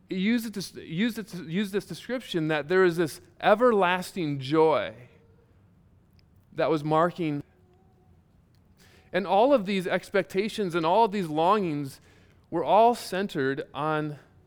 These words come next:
this reality that there was gonna be a king that was gonna come and bring about all of that. And our text this morning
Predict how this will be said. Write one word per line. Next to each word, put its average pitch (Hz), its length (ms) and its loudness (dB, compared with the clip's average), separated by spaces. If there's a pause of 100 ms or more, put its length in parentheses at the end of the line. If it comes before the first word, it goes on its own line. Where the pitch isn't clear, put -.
(100)
this 160 460 -4 (680)
reality 170 580 2
that 151 220 0
there 180 80 2
was 190 120 4
gonna 180 140 -2
be 160 140 -2
a 143 40 -2
king 131 600 -8 (720)
that 143 200 0
was 139 240 -4
gonna 131 220 -6
come 117 580 -8 (380)
and 131 160 -8
bring 143 180 -4
about 127 400 0
all 120 240 -8
of 104 120 -16
that. - 380 -20 (3500)
And 160 280 -2
our 165 180 -2
text - 500 -10
this - 240 -6
morning 156 640 -4